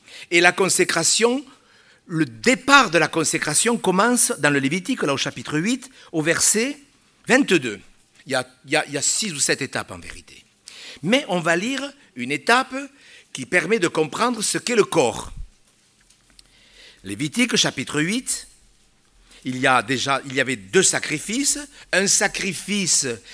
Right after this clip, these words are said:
qui indique qu'il faut être sauvé, c'est le fameux taureau expiatoire. Un sacrifice, qui, un deuxième sacrifice, le bélier de l'Holocauste qui nous montre qu'il faut être choisi. Vous savez, c'est une chose d'être sauvé,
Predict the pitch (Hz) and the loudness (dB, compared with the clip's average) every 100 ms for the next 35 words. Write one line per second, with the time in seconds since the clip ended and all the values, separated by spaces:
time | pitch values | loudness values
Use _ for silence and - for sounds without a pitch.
0 | - - 175 185 196 160 202 185 147 143 | -16 -4 2 2 0 -2 0 0 -2 -6
1 | 156 131 147 - 151 - 110 - 156 151 | -6 -6 -6 0 0 0 -6 -4 -2 2
2 | 240 359 - _ _ _ - - - 127 | 2 0 -10 _ _ _ -20 -6 -4 -2
3 | 127 135 120 139 117 123 - - 123 - | 0 0 0 -4 -2 0 -2 -2 -2 -2
4 | 170 226 247 262 - - - - 202 269 | 0 0 -2 -8 -16 -18 -20 -2 2 6
5 | 277 277 269 - 226 - 220 180 - 107 | 6 4 2 -2 -6 -6 -6 -6 -6 -8
6 | 92 - - - - - 160 151 214 175 | -14 -20 -18 -16 -12 -4 -2 2 2 4
7 | 214 180 175 160 165 - 180 147 - 98 | 4 4 2 0 -4 -6 -4 -2 -4 -6
8 | - 123 135 165 175 185 175 170 170 170 | -10 -2 4 4 4 2 2 4 4 2
9 | 170 170 151 139 165 165 170 170 - - | 2 0 0 -4 -4 -4 0 0 -2 -6
10 | 131 139 - 135 - 104 98 _ - - | -10 -8 0 0 0 -6 -12 _ -6 2
11 | 139 156 202 269 294 - - - 143 220 | 4 6 6 4 0 -6 -14 -6 0 2
12 | 170 - 156 139 156 120 113 107 - 135 | 0 -2 -2 -2 -2 -2 -6 -8 -6 -4
13 | 170 302 | -4 -6